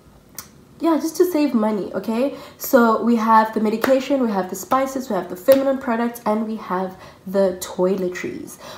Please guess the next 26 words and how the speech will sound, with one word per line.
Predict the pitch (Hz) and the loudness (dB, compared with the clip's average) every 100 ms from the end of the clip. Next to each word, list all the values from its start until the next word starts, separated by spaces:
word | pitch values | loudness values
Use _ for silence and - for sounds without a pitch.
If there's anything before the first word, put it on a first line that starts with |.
| - | -4
okay? | 214 262 262 - - | 2 4 4 0 4
I | 240 | 6
don't | 320 403 | 8 8
want | 247 254 247 | 8 6 4
to | 247 | 2
break | 190 196 196 | 2 0 2
down | 196 196 | 2 2
the | 185 | 0
list | 180 185 | -4 -6
for | - 185 | -4 -2
you | 190 196 | 0 0
because, | 185 180 185 180 | -2 -2 -4 -4
I | 190 | -4
mean, | 180 180 175 - | -4 -4 -6 -8
everyone | 202 196 190 185 | -6 -2 -2 -4
has | 185 185 180 180 | -6 -6 -6 -6
a | 190 180 | -8 -6
own | 180 185 | -6 -6
personalized | 185 185 180 - 175 180 185 180 - - | -6 -8 -6 -4 -4 -2 -4 -8 -16 -8
list | 190 190 - | -6 -6 -10
of | - 185 | -10 -10
toiletries | - 185 190 208 196 233 220 | -6 -6 -4 -6 -6 -6 -6
and | 196 | -8
stuff | 196 - | -10 -4
like | 214 214 | -4 0
that, | 240 | -2